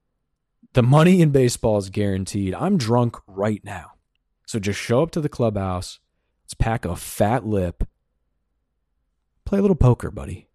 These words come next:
Let's get over this. It's just a, just a time in your life. Stress is temporary. And we'll get through it."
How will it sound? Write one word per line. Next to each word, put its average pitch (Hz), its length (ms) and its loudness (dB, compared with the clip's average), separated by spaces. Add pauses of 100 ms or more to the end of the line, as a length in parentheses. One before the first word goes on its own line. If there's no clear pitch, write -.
Let's - 160 -4
get 104 300 2
over 92 260 2
this. - 400 -12
It's - 140 -8
just - 280 -4
a, 107 240 0
just 123 220 -2
a 117 60 -8
time 123 260 4
in 120 60 4
your 117 100 6
life. 113 260 6
Stress - 320 0
is - 120 -8
temporary. 107 640 -2 (1400)
And 123 100 -2
we'll 117 120 6
get 123 120 4
through 131 260 2
it." - 120 -8